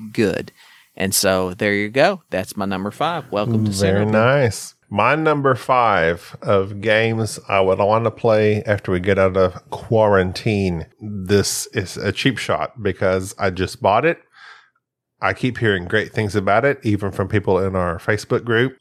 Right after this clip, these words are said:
Speaker 2: I laid it out. I learned it. I figured it out solo, but I don't wanna play it solo. I wanna play it with you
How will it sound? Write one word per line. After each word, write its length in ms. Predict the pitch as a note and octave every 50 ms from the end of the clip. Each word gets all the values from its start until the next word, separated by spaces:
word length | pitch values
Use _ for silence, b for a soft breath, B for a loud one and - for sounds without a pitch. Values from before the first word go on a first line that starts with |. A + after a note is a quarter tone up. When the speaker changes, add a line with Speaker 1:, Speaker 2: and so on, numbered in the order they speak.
| -
Speaker 2:
I 100 | - G2+
laid 280 | G2+ G2 F#2+ G2 G2+ G2
it 100 | G2 F#2
out. 380 | G2+ A2 B2+ D#3+ - - - _ _ _ _
I 140 | G#2 F#2+ F2+
learned 420 | F2 F2+ F#2+ G2+ A#2+ C#3 F3 G#3
it. 200 | A3 C4 - - - _ - _ _ _ _ _ _ _ _
I 480 | F#2+ F2+ E2 D#2+ D#2+ D#2+ D#2+ D#2 D#2 D2 - _ - - - -
figured 360 | A#2+ G#2 E2+ - G2+ F#2 F2
it 40 | F#2
out 180 | F2 - - -
solo, 760 | - - F3 F#3 G3 F#3+ F#3 F3+ F#3 G3 F#3+ F3 D#3+ D3+ - -
but 120 | B2 A#2 A2+
I 80 | B2
don't 140 | C#3+ F#3+ G#3+ B3
wanna 160 | A#3+ A#3+ G3+
play 200 | - - F#3 D#3
it 100 | - -
solo. 340 | - - C3 B2 B2+ C3 B2
I 60 | A#2+
wanna 240 | B2 C3 C#3+ D3+ C#3
play 340 | - - C#3+ C3+ C3+ C3+
it 140 | C3 - -
with 260 | A2+ A2+ A2+ A2+ -
you 640 | - A2 G#2+ A2 A2+ A2+ A2+ A2 A2 A2 G#2+ G#2+ G#2